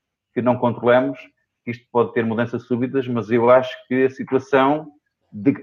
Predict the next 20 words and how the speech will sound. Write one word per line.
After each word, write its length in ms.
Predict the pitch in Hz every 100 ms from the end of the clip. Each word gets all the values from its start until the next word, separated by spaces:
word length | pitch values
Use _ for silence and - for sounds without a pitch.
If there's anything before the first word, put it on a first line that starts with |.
| - _ _ _ 143
envolvimento 760 | 147 139 123 135 139 151 113
e 40 | 110
competição, 680 | 120 113 - 120 - 160 160
com 160 | 143
engagement, 500 | 120 135 135 143 143 - 139 - - - _ _
tem 160 | 143
condições 600 | 143 139 127 127 135 135 123
entre 240 | 120 127
estas 240 | 127 127
duas 300 | 113 127 110
e 80 | 110
os 100 | 101
outros 240 | 107 - - _
atores 320 | 107 107 104
principais 520 | - 107 107 120 117 117
se 60 |
manter 260 | 110 107 107
durante 220 | 107 101
bastante 300 | 101 101 95 -
tempo. 160 | -